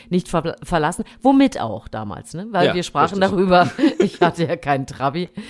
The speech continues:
Speaker 1: und die Zugfahrt gestaltete sich auch mal etwas länger. Nein, mein Klapprad und ich haben uns damals sehr wohl gefühlt.
Speaker 2: <laughs>
Speaker 1: Äh, das hat gut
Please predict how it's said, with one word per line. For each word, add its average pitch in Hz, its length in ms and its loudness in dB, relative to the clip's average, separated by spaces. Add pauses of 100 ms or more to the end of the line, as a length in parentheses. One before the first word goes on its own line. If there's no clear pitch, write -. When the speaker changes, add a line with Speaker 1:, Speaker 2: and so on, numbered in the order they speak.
(180)
Speaker 1:
und 156 140 -4
die 147 80 -4
Zugfahrt 151 460 -6
gestaltete 120 480 -6
sich 107 160 -10
auch 220 120 -2
mal 214 140 -2
etwas 180 220 -4
länger. 156 180 -2 (240)
Nein, 120 220 -4 (180)
mein 165 160 0
Klapprad 226 480 0
und 156 140 -4
ich 175 220 -4
haben 156 200 0
uns 139 160 -6
damals 127 300 -2
sehr 135 180 0
wohl 131 140 -4
gefühlt. 127 420 -2
Speaker 2:
<laughs> 139 160 -4
Speaker 1:
Äh, 131 120 -4
das 127 200 -12
hat 135 160 -10
gut 156 220 -8